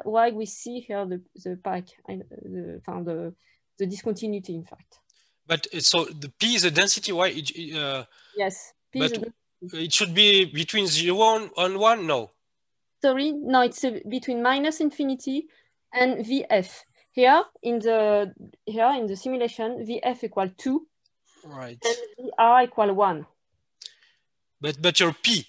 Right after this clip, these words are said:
Speaker 2: your P takes value, okay.
Speaker 1: Ah, no, no, no, no, my P, uh, P takes the value you,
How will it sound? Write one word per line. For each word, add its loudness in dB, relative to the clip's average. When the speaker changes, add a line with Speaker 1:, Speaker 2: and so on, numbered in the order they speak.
Speaker 2:
your -6
P -6
takes 4
value, 2
okay. -4
Speaker 1:
Ah, 8
no, 4
no, 6
no, 4
no, 4
my 4
P, 0
uh, 2
P 0
takes -2
the -4
value 2
you, 0